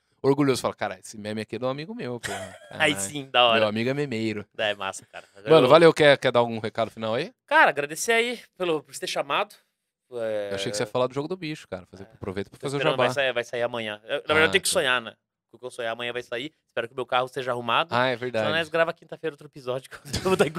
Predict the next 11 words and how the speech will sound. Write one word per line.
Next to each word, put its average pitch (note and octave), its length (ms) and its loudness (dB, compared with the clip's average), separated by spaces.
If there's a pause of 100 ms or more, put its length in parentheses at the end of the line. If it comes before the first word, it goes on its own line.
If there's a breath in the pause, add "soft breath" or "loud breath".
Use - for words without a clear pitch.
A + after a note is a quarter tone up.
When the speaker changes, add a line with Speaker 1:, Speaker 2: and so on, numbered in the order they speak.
(120)
Speaker 1:
Eu - 140 -2
vou - 80 4
tá C#3 100 4
fazendo C3 220 0
endoscopia. B2+ 800 2
Speaker 2:
Ah, B2+ 120 6
é? D3 260 4 (880 loud breath)
Ó, - 180 -4
faz A2 160 -4
live, E3 320 2
ué? A2+ 120 -12